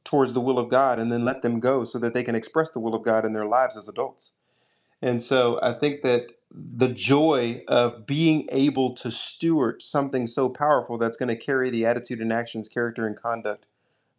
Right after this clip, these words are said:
of not only you, but Jesus Christ, most importantly, um, is the greatest gift. It's the greatest gift,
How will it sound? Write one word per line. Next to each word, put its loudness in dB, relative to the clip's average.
of 0
not 4
only -2
you, 2
but -4
Jesus -10
Christ, -6
most -4
importantly, -6
um, 2
is -2
the 2
greatest 0
gift. -4
It's -18
the -2
greatest 0
gift, 0